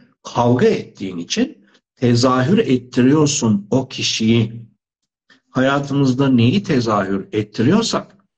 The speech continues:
içimizdeki sahneyi dışarıda oluşturuyoruz aslında. Mesela bu çok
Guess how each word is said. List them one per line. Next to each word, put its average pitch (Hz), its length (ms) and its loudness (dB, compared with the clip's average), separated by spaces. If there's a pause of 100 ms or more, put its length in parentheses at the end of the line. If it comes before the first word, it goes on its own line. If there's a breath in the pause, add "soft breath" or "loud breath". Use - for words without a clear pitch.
(680)
içimizdeki 131 760 2
sahneyi 147 1000 2 (120)
dışarıda 107 800 0 (160)
oluşturuyoruz 101 760 0
aslında. - 520 -12 (840)
Mesela - 200 -4
bu 113 80 0
çok - 200 -2